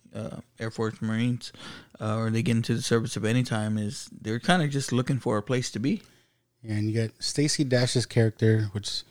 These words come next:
Speaker 2: here's where it starts getting really sad. It's like, um, uh, basically her mom's a hoe.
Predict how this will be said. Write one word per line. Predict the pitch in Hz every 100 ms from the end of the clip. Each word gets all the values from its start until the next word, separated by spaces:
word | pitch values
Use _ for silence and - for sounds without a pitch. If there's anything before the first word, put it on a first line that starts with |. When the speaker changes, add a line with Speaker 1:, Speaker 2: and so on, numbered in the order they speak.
| _ _ _ _ -
Speaker 2:
here's | 127
where | 170
it | 143
starts | 143 143
getting | - 143
really | 135 120
sad. | - 151 113
It's | 104 -
like, | 110 107 -
um, | 107 101 101 _ _ _ _ _ _ _ _ _ _ _
uh, | 120 120 117 117 117 113 - - _ _ _ _ _ _ _ _
basically | 139 143 165 160 151
her | 135
mom's | 123 120
a | 107
hoe. | 104 98